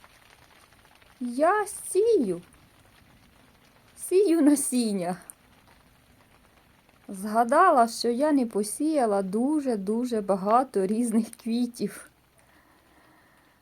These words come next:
А показую вам, бачите? Всяка всячина в цій теплиці.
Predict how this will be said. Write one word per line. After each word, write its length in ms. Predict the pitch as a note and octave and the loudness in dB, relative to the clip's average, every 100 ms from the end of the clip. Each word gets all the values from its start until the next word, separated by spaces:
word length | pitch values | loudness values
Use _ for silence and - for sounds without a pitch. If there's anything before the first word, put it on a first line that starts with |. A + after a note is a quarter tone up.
| _ | _
А 140 | D#4 D#4+ | -6 -4
показую 600 | A#3 A3+ A3 F#3 F3 F3 | -4 2 2 2 -4 -4
вам, 220 | F3 E3+ | -6 -4
бачите? 440 | G3+ B3 - D4 C#4 _ _ _ _ _ _ _ _ _ _ _ _ _ _ _ _ | -2 -2 -6 -10 -12 _ _ _ _ _ _ _ _ _ _ _ _ _ _ _ _
Всяка 380 | - B3 C4 B3 | -4 -4 -2 -6
всячина 580 | A#3+ A3+ G#3+ F#3+ F3+ | -2 -2 -2 -4 -4
в 60 | F3 | -4
цій 160 | - F3+ | -6 -8
теплиці. 640 | F3+ F3 E3+ F3 - | -8 -6 -6 -6 -8